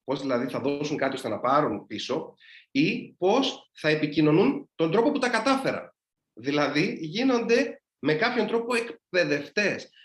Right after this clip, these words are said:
Αναζητούν τι; Αυτό το υπέροχο συναίσθημα που αναζητάμε κι εμείς όταν δίνουμε συμβουλές στους φίλους μας. Και υπάρχει λόγος που αισθανόμαστε αυτό το υπέροχο συναίσθημα όταν δίνουμε συμβουλές στους φίλους μας. Ξέρετε γιατί;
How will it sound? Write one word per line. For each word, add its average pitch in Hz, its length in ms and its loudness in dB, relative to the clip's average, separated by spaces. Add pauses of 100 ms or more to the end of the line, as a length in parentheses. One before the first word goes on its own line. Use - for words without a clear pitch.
(120)
Αναζητούν 139 640 -4
τι; - 160 0
Αυτό - 220 -4
το 208 80 -2
υπέροχο 202 340 0
συναίσθημα 131 880 -2
που 156 100 0
αναζητάμε 165 380 2
κι 180 100 0
εμείς 175 140 2
όταν 226 160 0
δίνουμε 262 180 0
συμβουλές 214 380 -2
στους - 100 -6
φίλους 247 260 0
μας. - 240 -10 (960)
Και 147 40 0
υπάρχει 180 400 -4
λόγος 233 560 0
που - 80 -8
αισθανόμαστε 156 760 -4
αυτό 151 240 -8
το 156 80 -2
υπέροχο 151 360 0
συναίσθημα 139 560 0
όταν 139 320 -2
δίνουμε 151 580 2
συμβουλές 151 1300 2 (540)
στους - 640 0
φίλους 123 540 0
μας. 92 440 -8 (200)
Ξέρετε 110 420 -2
γιατί; 107 540 -4